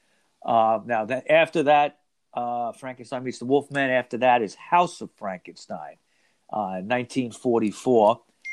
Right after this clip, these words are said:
Boris Karloff is actually in that, but he actually plays the mad scientist in that one. And you have actor Glenn Strange playing the monster.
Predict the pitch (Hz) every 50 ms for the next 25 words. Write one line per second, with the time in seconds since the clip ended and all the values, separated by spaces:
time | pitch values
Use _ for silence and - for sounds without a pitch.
0 | - - - _ _ _ - 143 165 175 160 139 - - - 175 170 165 165 160
1 | 165 147 127 - - 120 101 131 135 131 123 - - 131 117 113 107 107 - _
2 | - 175 208 226 202 156 113 95 87 85 82 87 - _ _ _ _ _ _ _
3 | _ _ _ _ _ - 160 175 165 156 151 - _ _ _ _ _ _ - 123
4 | 131 135 135 127 113 139 139 135 131 - - 143 139 139 135 131 127 120 - -
5 | 139 131 123 120 120 117 117 113 104 101 _ 110 104 120 117 113 110 - - 147
6 | 156 156 131 107 - 110 95 - - 90 82 82 78 76 - _ - - _ _
7 | _ _ _ _ _ _ _ - 104 110 120 120 117 113 107 107 117 123 120 113
8 | - - 120 104 107 117 120 123 123 123 117 104 - - - - 139 127 123 120
9 | 107 95 85 76 76 - - - _ _ _ _ _ _ _ - 117 110 101 95
10 | 92 90 87 92 90 87 87 82 - - - -